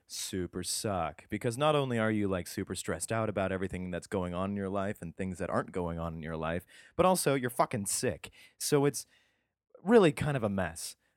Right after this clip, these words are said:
Um, but I'm back now, and I'm sorry that I missed out on my second podcast last week. I intend to rectify that. Um, oh shit, it's a Wednesday. God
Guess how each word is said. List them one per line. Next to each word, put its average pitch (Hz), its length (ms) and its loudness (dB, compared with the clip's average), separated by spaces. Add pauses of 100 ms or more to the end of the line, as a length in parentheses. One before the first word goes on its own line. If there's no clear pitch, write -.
(100)
Um, 104 800 4
but 190 220 10
I'm 131 160 4
back 117 260 4
now, 107 320 4
and 95 380 2
I'm 92 140 2
sorry 120 280 4
that 110 120 4
I 107 80 4
missed 104 240 -2
out 107 120 4
on 98 80 2
my 92 120 0
second 92 340 -4
podcast 90 500 -4
last 85 240 -6
week. 113 280 -2
I 160 300 4
intend 143 600 0
to 135 320 -4
rectify 113 920 0
that. 85 360 0 (480)
Um, 95 760 4
oh 107 220 2
shit, - 400 0
it's - 160 -4
a 104 60 2
Wednesday. 98 640 0
God 123 240 -2